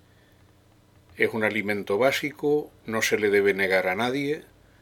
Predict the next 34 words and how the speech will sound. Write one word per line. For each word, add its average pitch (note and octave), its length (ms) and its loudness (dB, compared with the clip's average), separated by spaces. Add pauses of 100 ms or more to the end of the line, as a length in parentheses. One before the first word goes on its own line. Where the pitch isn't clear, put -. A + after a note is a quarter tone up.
(180)
es A2 200 2
lo G2 120 2
mínimo, C#3+ 560 -2 (800)
si - 200 -2
se A#2 140 8
puede B2+ 260 6
acompañar A#2+ 640 2
de A#2+ 120 4
algo, C3 360 0
pero A2 240 6
si - 200 -4
no, A2+ 200 -6
por B2 260 4
lo G2+ 160 4
menos C#3 400 0 (1160)
es A#2+ 240 2
lo C#3 120 4
esencial. - 600 -6 (1120)
Y C#3 60 0
acordaos D#3 460 6
que C3+ 120 4
es C3 140 -2
tan G#2 180 -2
esencial C#3 720 0 (880)
que A2 140 4
en G2+ 100 2
la F#2+ 140 2
peregrinación G2 1080 0 (140)
por G2+ 200 -4
el A2+ 140 0
desierto, A#2+ 640 0
cuando F#2 220 -6
estaban G2 400 -2
perdidos G2 600 0